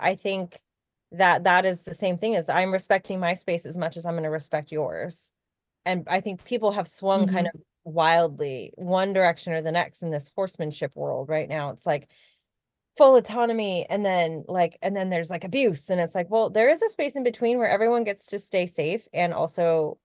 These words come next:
Speaker 1: cohabitate together. And no one's gonna be traumatized from it. When I'm working with horses, it's like, those are my rules of engagement.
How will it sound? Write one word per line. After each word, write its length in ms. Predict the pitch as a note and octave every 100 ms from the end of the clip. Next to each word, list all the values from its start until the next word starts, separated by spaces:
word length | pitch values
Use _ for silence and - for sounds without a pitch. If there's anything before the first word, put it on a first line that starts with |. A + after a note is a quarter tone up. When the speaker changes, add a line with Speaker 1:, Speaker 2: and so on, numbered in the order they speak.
| _ _ -
Speaker 1:
cohabitate 500 | G3 F3+ E3 D#3 C3
together. 500 | E3+ D3 B2+ D2+ F3 _ _ _ _ _ _
And 160 | F3+
no 100 | F#3+
one's 160 | G3+ F#3
gonna 120 | G3
be 80 | F3+
traumatized 520 | - E3+ D3+ D#3+ B2+
from 180 | - C#3+
it. 200 | C#3 - _ _ _ _ _
When 140 | F#3 F#3
I'm 100 | F3+
working 300 | E3+ F#3+ F3+
with 140 | D#3+
horses, 380 | - E3 E3 D#3+
it's 180 | C#3 D#3
like, 200 | D3+ - _ _ _
those 140 | G3 G#3
are 40 |
my 80 | G3+
rules 280 | F3 F3+ E3+
of 60 |
engagement. 640 | E3 D3 F#3 F#3+ D#3 D3